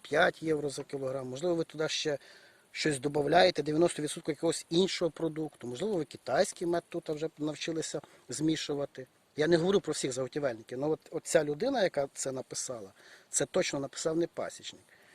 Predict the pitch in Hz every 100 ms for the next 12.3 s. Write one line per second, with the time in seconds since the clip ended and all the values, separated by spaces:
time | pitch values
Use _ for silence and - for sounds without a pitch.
0 | - _ _ 135 135 175 139 135 127 -
1 | 185 240 - - 127 180 160 139 147 131
2 | - - 160 143 127 180 120 165 233 175
3 | - 147 139 170 131 98 196 208 165 196
4 | 160 135 180 208 127 117 _ _ _ _
5 | _ _ _ _ _ _ _ - 110 120
6 | 156 202 - - - 127 135 139 - 151
7 | 131 156 160 139 156 - - 127 131 -
8 | 147 143 123 - - 139 - 127 123 127
9 | 131 160 160 - - - 143 - 165 156
10 | 156 143 - - - - 131 131 135 -
11 | 254 - 214 196 - 262 208 - 190 202
12 | 190 175